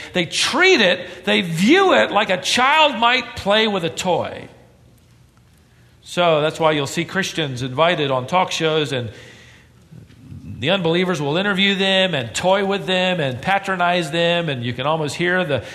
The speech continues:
collective chuckle of the world as they say anything about the gospel. They don't treat them any more seriously than a child should treat a, a, a toy. The world would say that there's absolutely no way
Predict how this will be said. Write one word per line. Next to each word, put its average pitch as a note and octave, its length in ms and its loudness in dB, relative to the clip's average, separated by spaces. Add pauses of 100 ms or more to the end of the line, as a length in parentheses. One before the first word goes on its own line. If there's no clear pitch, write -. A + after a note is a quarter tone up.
(120)
collective F3 680 -2
chuckle F#3 580 0
of C#3 120 -2
the B2+ 80 -2
world E3 460 2
as C3 100 -6
they B2 100 -4
say D3 300 -4
anything F3 400 -2
about D3+ 320 -2
the C#3 60 -8
gospel. D3 680 -4 (520)
They C#3+ 120 0
don't F3+ 220 2
treat G3+ 240 -2
them E3+ 120 -2
any G3+ 200 0
more E3+ 180 -2
seriously G3 1000 -2
than D#3 260 -2
a A2+ 80 -8
child F#3 460 2
should C3+ 260 -6 (260)
treat G3 360 -2
a, - 100 -8
a, B2 360 -4
a C#3 40 -6
toy. C3+ 680 0 (320)
The E3+ 80 0
world G3 320 4
would E3 100 -4
say D#3+ 640 2
that D3+ 180 -8
there's E3+ 200 -2
absolutely G3 680 0
no G#3+ 380 2
way C#3+ 420 0